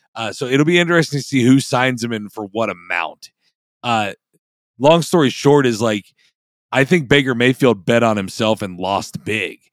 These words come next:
because the Browns probably offered him, like,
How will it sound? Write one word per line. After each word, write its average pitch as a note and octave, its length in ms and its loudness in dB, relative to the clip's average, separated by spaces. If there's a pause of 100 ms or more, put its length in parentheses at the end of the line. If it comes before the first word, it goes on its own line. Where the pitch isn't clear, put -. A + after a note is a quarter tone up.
(320)
because A#2+ 800 2 (540)
the A#2+ 100 -4
Browns D3+ 400 2
probably D3+ 320 4
offered B2+ 380 2
him, A#2 100 -4
like, A2 220 -2